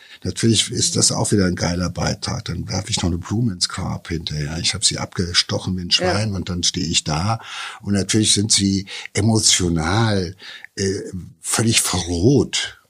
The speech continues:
Speaker 1: Ja, das ist, Gott sei Dank ist es ja eine Ausgeburt der Hölle, was da irgendwie pa-, passiert ist. Und, ähm, das, das, dieses Kichern und <laughs> jetzt haben wir, ja, wenn ihr wüsstet. Und natürlich gehen sie mit zum,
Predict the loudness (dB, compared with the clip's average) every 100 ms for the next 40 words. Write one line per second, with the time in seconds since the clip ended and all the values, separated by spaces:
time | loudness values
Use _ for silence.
0 | _ _ _ -14 -12 -8 -6 -4 -6 -6
1 | -2 0 0 -2 -2 0 0 -2 -2 2
2 | 0 0 -6 -4 -4 0 2 4 2 -2
3 | -16 _ _ _ -16 -6 -6 -4 -4 -4
4 | -4 -6 -6 -8 -12 -18 _ _ -14 -12
5 | -10 -4 -2 -4 -8 -6 -6 -8 -14 _
6 | _ _ _ _ -4 0 0 0 -2 0
7 | -2 -4 -8 -12 -16 _ _ _ -4 -4
8 | -2 -6 -2 -2 0 0 2 0 0 -10
9 | _ -2 2 4 4 4 2 2 0 -2
10 | 2 2 4 4 4 4 2 0 0 -4
11 | -6 -4 -2 0 0 4 2 4 0 -2
12 | -14 -12 -14 -16 -16 -6 0 0 2 2
13 | 2 0 -2 -2 0 -2